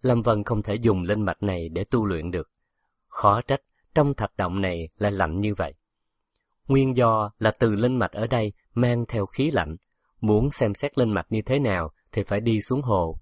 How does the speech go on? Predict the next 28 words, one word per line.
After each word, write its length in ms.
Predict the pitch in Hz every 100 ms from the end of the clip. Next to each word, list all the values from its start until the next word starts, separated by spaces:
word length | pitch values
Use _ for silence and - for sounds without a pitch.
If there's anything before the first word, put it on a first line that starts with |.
| -
cẩn 260 | 85 98
thận 260 | 131 85 85
tìm 260 | - 92 82
kiếm, 280 | 107 123 185 _ _ -
mà 120 | 107
hiện 240 | 101 101 107
tại 300 | 92 85 - _ -
mình 240 | 107 95
lại 180 | 90 82
không 260 | - 110 98
có 120 | 131
thời 260 | - 92 78
gian. 220 | 98 95 _ _ _ _ _ _ _ _
Còn 200 | - 101
có, 340 | - 110 135 156 _ _
chính 200 | 135 151
là 160 | 170 95
thảo 240 | - 87 127
dược 200 | 104 80 _
giải 260 | 98 82 123
độc 200 | 107 -
cho 100 | 107
Hàng 240 | 98 85
Vũ 160 | 87 101
Đình 340 | 107 80 78
đã 120 | 80
lấy 200 | 101 135
được, 220 | 131 85